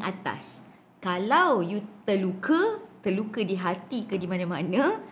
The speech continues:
kalau keluar darah, maknanya you bukan sekadar terpotong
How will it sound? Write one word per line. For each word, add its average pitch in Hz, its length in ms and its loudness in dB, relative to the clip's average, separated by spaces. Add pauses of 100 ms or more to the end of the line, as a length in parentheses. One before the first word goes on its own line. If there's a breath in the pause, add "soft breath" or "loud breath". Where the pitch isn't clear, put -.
(220 loud breath)
kalau 269 320 4
keluar 202 480 0
darah, 180 640 4 (320)
maknanya 196 480 -4
you 233 240 -2
bukan 214 240 -4
sekadar 196 480 -2 (160)
terpotong 202 880 0